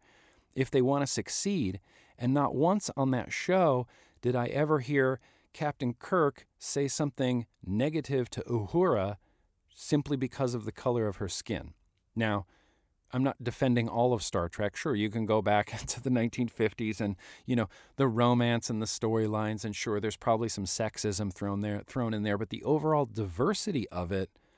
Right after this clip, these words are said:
really resonated with me and really made me wonder how, if we all work together, we can beat the bad guy. W-,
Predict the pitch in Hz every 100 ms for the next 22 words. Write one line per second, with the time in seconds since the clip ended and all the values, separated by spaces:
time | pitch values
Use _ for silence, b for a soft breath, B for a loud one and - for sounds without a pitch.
0 | b b b b 107 135 147 139 127 117
1 | 127 127 123 107 101 98 - 101 98 101
2 | - - 113 101 104 117 139 135 123 113
3 | 113 107 110 98 104 117 107 104 - b
4 | b b - 127 127 127 - _ _ _
5 | _ _ _ - 127 - 147 156 165 170
6 | - 120 135 117 110 107 104 - - 98
7 | 107 104 92 98 90 87 - _ _ _
8 | _ -